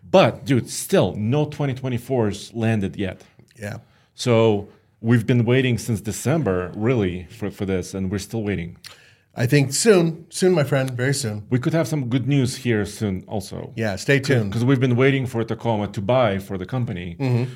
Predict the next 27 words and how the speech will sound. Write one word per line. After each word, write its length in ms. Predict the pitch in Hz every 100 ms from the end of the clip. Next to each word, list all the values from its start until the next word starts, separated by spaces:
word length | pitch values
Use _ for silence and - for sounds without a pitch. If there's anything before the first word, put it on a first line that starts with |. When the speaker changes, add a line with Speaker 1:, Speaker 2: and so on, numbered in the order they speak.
| -
Speaker 1:
So 360 | - 110 95
twenty, 280 | - 127 135 107 120 101
twenty 280 | - 135 143
twenty-four 540 | 113 123 98 - 123
model, 360 | 90 92 82 80 - _ _ _ _ 110
um, 240 | 92 92
the 100 | 101
new 140 | 117
one. 200 | 90 85 -
Speaker 2:
Yep. 320 | 143 160 - _ _ _ _ - - _ _ _ _ _ _ -
Speaker 1:
Now, 440 | 156 143 113 - - _ _ _ _ _ _
let's 340 | 131 165 170 -
go 320 | 147 147 147
to 460 | 147 135 135 123
Nissan. 560 | 110 117 117 - 95 - - _ - - - _
Speaker 2:
Yes, 520 | 120 127 151 113 -
this, 240 | - 147
this 200 | 151 160
surprised 500 | - - 135 147 151
me 60 | 123
when 100 | 120
you 40 | 113
told 220 | 120 113
me 60 | 101
this. 400 | 90 98 - -
Speaker 1:
Yeah, 260 | 175 147 107
because, 520 | 104 131 160 143 -